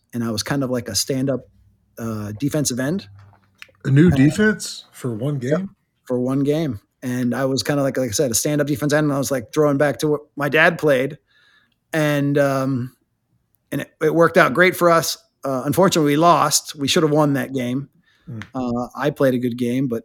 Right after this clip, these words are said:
Speaker 1: unfortunately the team didn't, didn't, we didn't get it done. And, um,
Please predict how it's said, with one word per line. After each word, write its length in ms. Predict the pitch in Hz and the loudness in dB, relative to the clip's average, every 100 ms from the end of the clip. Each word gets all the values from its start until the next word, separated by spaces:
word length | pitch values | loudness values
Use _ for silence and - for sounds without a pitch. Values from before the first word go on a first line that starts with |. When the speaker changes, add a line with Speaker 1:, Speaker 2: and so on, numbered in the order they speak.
| - | -8
Speaker 1:
unfortunately 520 | 135 131 135 - 127 | -6 -4 -4 -2 -4
the 120 | 117 117 | -4 -6
team 560 | - 147 135 139 131 | -4 -2 -2 -4 -8
didn't, 360 | 123 120 127 120 | -8 -8 -10 -4
didn't, 300 | 143 135 - | -4 -4 -4
we 140 | 139 | -2
didn't 160 | 131 135 | 0 0
get 120 | 135 | 0
it 80 | 110 | -2
done. 340 | 139 127 127 _ _ _ _ _ _ - | -4 -2 -6 _ _ _ _ _ _ -8
And, 400 | 139 131 131 127 | -4 -2 0 0
um, 560 | 123 120 120 117 110 | -2 -2 -2 -2 -4